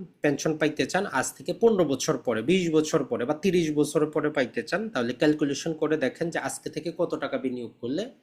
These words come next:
আপনি এক লাখ টাকা করে পাবেন এবং আপনার ওই টাকাটাও বাড়বে।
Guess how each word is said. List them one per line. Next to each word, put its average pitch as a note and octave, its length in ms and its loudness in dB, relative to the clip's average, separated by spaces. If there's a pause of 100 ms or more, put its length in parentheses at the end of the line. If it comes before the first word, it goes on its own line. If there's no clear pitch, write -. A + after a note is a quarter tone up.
(240)
আপনি C3+ 160 -6
এক C#3 180 -6
লাখ - 160 -6
টাকা - 180 -12
করে E3+ 280 -4 (600)
পাবেন C3+ 260 -2 (120)
এবং C#3 300 0
আপনার D3+ 260 2 (100)
ওই G3+ 120 6
টাকাটাও D#3+ 420 2
বাড়বে। G#2 400 -6